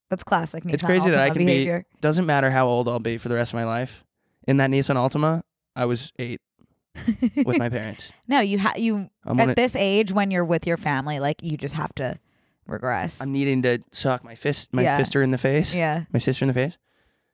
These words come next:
Speaker 2: Um, I'm worried my parents are gonna take my phone away
Speaker 1: Mm-hmm.
Speaker 2: for the weekend.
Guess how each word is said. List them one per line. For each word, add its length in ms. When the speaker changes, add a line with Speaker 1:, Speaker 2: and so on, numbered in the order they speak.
Speaker 2:
Um, 500
I'm 160
worried 260
my 120
parents 300
are 40
gonna 180
take 220
my 100
phone 280
away 320
Speaker 1:
Mm-hmm. 240
Speaker 2:
for 80
the 80
weekend. 480